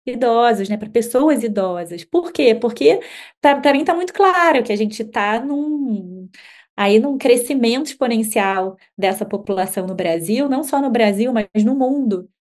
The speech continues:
E a gente precisa, de fato, mudar o que a gente tem de abordagem, é, oferecer novas intervenções, né? Aumentar o automanejo, educar essas pessoas de uma maneira diferente. Então, eu acho que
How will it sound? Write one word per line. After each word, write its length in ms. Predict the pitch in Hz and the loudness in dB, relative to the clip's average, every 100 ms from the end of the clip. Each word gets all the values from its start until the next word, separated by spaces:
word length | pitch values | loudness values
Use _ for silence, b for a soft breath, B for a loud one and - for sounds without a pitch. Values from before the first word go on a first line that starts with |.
| _ B B 202 | _ B B -4
E 80 | |
a 60 | 202 | 0
gente 240 | 220 220 | 0 -2
precisa, 640 | - 302 311 - 302 254 226 | -4 -2 -2 2 0 4 2
de 140 | 220 | 2
fato, 440 | 214 214 196 - | -2 -4 -4 -6
mudar 360 | 202 202 202 202 | -6 -2 0 0
o 80 | 196 | -2
que 100 | 190 | -4
a 40 | |
gente 200 | 190 185 | -6 -10
tem 160 | - 190 | -10 -8
de 100 | 180 | -8
abordagem, 720 | 165 165 185 175 170 170 170 B B B | -8 -8 -6 -6 -6 -10 -14 B B B
é, 200 | - 185 | -6 -2
oferecer 640 | 180 185 202 208 214 226 214 | -2 0 2 2 4 6 6
novas 320 | 202 202 190 | 2 0 -6
intervenções, 920 | 190 196 180 185 180 - 180 175 170 | -6 -8 -8 -10 -10 -12 -10 -12 -12
né? 260 | 175 185 180 B B B | -10 -12 -12 B B B
Aumentar 920 | 202 214 233 214 226 214 226 190 190 _ _ - | 4 6 4 2 2 2 2 0 -4 _ _ -2
o 140 | 208 | 0
automanejo, 1000 | 196 196 208 185 180 190 190 185 170 165 | 0 -2 -8 -8 -6 -2 -2 -4 -6 -4
educar 480 | 196 208 233 240 214 | 0 2 0 0 2
essas 220 | 240 226 | 2 0
pessoas 460 | - 214 214 202 202 | 0 -2 0 -2 -2
de 40 | |
uma 100 | 196 | -4
maneira 300 | 190 190 185 | -6 -6 -6
diferente. 840 | 185 - 190 180 190 185 180 - 175 _ B B - | -8 -6 -4 -2 -4 -6 -10 -12 -16 _ B B -16
Então, 300 | 180 156 190 | -14 -8 -4
eu 120 | 185 | -2
acho 320 | 180 196 214 214 | -2 -4 -6 -12
que 640 | - 208 196 185 180 | -10 -8 -8 -6 -6